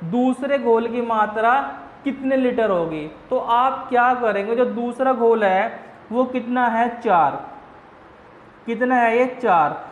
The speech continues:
और चार का जैसे ही आप तीन गुना करोगे तो दूसरे घोल की जो मात्रा होगी वो होगी आपकी बारह लीटर। बारह लीटर हमारा क्या हो जाएगा? इसमें आंसर हो जाएगा। ठीक है बेटा, चलते हैं अपने next question की ओर।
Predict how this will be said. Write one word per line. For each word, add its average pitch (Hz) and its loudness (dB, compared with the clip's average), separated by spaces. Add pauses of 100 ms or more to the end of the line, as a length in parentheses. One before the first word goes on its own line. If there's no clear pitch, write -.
(200)
और 233 4 (200)
चार 233 4
का 247 0
जैसे 233 0
ही 240 0
आप 240 2
तीन 233 -2
गुना 226 0
करोगे 202 -2
तो 233 0
दूसरे 226 -4
घोल 208 0
की 220 -8
जो 226 -4
मात्रा 202 0
होगी 196 -2 (480)
वो 220 0
होगी 196 2
आपकी 190 2 (120)
बारह 180 4
लीटर। 160 -4 (120)
बारह 208 4
लीटर 247 -2
हमारा 208 -2
क्या 202 -4
हो 185 0
जाएगा? 180 -6
इसमें 214 -8 (280)
आंसर 190 -2
हो 151 -6
जाएगा। 135 -8 (680)
ठीक 233 -2
है 247 0
बेटा, 247 0 (500)
चलते 233 0
हैं 233 2
अपने 226 -4
next 240 -4
question 226 0
की 220 -2
ओर। 208 0